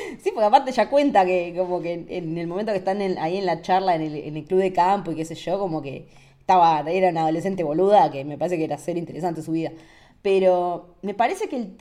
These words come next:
el tema, lo, lo hablábamos en Twitter el otro día, no me acuerdo con quién, eh, que el tema de querernos hacer empatizar con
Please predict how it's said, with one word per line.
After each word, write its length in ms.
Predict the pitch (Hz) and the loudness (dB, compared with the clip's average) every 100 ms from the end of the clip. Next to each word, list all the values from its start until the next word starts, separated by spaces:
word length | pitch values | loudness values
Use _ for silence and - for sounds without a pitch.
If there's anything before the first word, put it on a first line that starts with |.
| - | -6
el 340 | 190 190 190 | -4 -4 -8
tema, 600 | - 294 311 277 254 220 | -6 -2 0 0 -2 -4
lo, 160 | 202 202 | -2 0
lo 100 | 226 | 4
hablábamos 320 | 254 339 285 | 4 4 -2
en 100 | 240 | -4
Twitter 240 | 285 294 262 | -6 -4 -4
el 120 | 233 | -4
otro 140 | 233 | -2
día, 140 | 240 254 | -2 -2
no 60 | |
me 80 | 240 | -2
acuerdo 200 | 254 254 | -2 -4
con 140 | 208 | -4
quién, 340 | 190 226 294 320 - _ _ - | -6 -4 -6 -8 -16 _ _ -6
eh, 400 | 190 180 165 - | -2 -2 -4 -8
que 80 | - | -8
el 80 | 196 | -6
tema 220 | 294 370 | -2 -2
de 100 | 294 | 0
querernos 380 | 208 190 254 254 | 2 2 0 -4
hacer 240 | 190 226 | -4 -2
empatizar 840 | 262 240 190 190 185 - 170 151 - - | -2 2 0 0 -10 -2 -2 -2 -8 -8
con 480 | 214 220 190 165 147 | 0 2 2 -4 -10